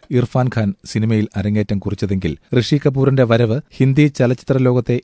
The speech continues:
ഏറ്റവും പേരുകേട്ട കപൂർ കുടുംബ സർവകലാശാലയിൽ നിന്നായിരുന്നു. അനുഭവങ്ങളാണ് ഒരു നടനെ രൂപപ്പെടുത്തുന്നതെങ്കിൽ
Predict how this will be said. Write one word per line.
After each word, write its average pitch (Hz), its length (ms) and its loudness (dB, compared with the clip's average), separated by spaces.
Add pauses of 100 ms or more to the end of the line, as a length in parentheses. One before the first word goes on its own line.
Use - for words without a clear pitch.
(100)
ഏറ്റവും 135 500 0
പേരുകേട്ട 113 520 0 (220)
കപൂർ 139 280 2
കുടുംബ 117 340 2 (180)
സർവകലാശാലയിൽ 104 840 -2
നിന്നായിരുന്നു. 78 480 -4 (200)
അനുഭവങ്ങളാണ് 151 760 4 (100)
ഒരു 123 140 0
നടനെ 123 420 0 (100)
രൂപപ്പെടുത്തുന്നതെങ്കിൽ 113 1000 0